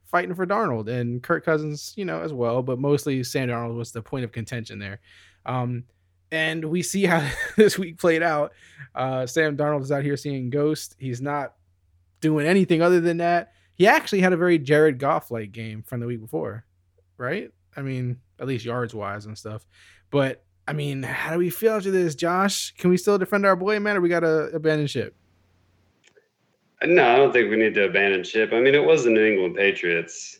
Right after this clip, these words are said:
Speaker 2: Like, he played badly.
Speaker 1: We're gonna double
Speaker 2: He,
Speaker 1: down,
Speaker 2: he,
Speaker 1: right?
Speaker 2: he, he played, yeah, he had a horrible game, but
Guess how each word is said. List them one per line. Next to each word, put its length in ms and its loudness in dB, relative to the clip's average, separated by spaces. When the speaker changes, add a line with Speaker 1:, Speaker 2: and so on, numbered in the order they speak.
Speaker 2:
Like, 180 4
he 160 4
played 300 6
badly. 480 4
Speaker 1:
We're 100 -2
gonna 120 -2
double 160 6
Speaker 2:
He, 40 0
Speaker 1:
down, 200 2
Speaker 2:
he, 80 2
Speaker 1:
right? 160 -2
Speaker 2:
he, 140 -2
he 100 6
played, 480 6
yeah, 380 2
he 60 0
had 100 4
a 60 2
horrible 420 4
game, 480 2
but 260 2